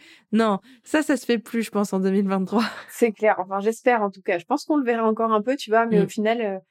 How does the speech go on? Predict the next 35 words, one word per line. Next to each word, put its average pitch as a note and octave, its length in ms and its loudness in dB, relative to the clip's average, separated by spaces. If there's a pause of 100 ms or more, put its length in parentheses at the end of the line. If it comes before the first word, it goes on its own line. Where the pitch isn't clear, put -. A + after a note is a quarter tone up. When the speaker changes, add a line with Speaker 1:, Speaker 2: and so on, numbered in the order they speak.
(200)
Speaker 2:
les F3+ 120 -6
gros G#3+ 260 2
acteurs A#3 360 0
du G3+ 100 -8
marché, F#3+ 480 -2
à G#3+ 60 -2
mon F#3+ 180 -8
avis, G3 200 -12
vont A#3+ 260 2
un G#3 80 4
peu A3+ 160 -8
réaliser G3+ 480 -2
que, A3 140 -8
effectivement, F3+ 520 -4
ça - 160 -14
devient - 240 -16
un - 180 -14
peu, - 200 -10
euh, - 120 -12
problématique, G3 640 -6
euh, E3+ 300 -6
d'agir F3+ 260 -4
sur - 160 -12
la, F#3 240 -14 (540)
enfin, A3 100 4
d'appuyer G#3+ 300 2
sur A#3 140 -6
la F#3 100 0
culpabilité F#3+ 560 -12
des G3 160 2
gens, F4+ 100 -4
quoi. A3 220 0 (560)
Donc, G3+ 300 -2
euh, F#3+ 680 0 (180)
ok. F4 220 2